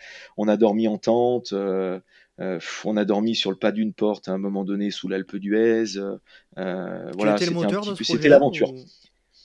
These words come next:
Speaker 1: Oh non, on était quelques copains, euh, ouais, j'étais pas le, j'étais pas le dernier
Speaker 2: T'étais pas
Speaker 1: pour
Speaker 2: le
Speaker 1: avoir des
Speaker 2: dernier, quoi.
Speaker 1: idées, mais, euh,
Speaker 2: <laughs>
Speaker 1: mais, euh, voilà, on était une bonne bande de copains, mais voilà, c'était vraiment, euh, comme je te dis, c'était,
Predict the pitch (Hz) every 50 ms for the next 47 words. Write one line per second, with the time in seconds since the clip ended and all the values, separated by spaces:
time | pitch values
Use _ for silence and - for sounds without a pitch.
0 | _ _ _ _ _ _ _ _ _ _ _ _ _ _ _ _ _ - - 147
1 | 185 185 170 165 175 175 170 160 - 135 127 - 135 123 127 135 - 139 123 120
2 | - 113 120 127 135 143 143 135 120 110 107 104 104 101 98 104 101 117 117 101
3 | 104 92 - 95 - - 107 101 101 101 101 98 98 95 - - - 107 - 113
4 | 110 107 113 110 113 117 120 123 - - 143 104 143 139 131 120 110 117 123 123
5 | 147 196 202 202 180 139 120 117 110 110 107 104 101 104 - - - 156 - -
6 | - - 110 110 113 113 113 113 110 107 104 104 101 101 98 98 101 101 98 101
7 | 120 117 117 131 151 147 131 120 - 123 117 113 117 120 117 117 117 113 110 110
8 | 113 110 110 120 120 120 110 117 113 113 113 110 - - 107 - 120 113 127 131
9 | 135 135 120 101 92 65 60 - - - - 123 123 - - - 117 104 110 123
10 | 131 139 139 131 110 104 104 - - 113 107 - - 120 131 139 - - - -
11 | 110 98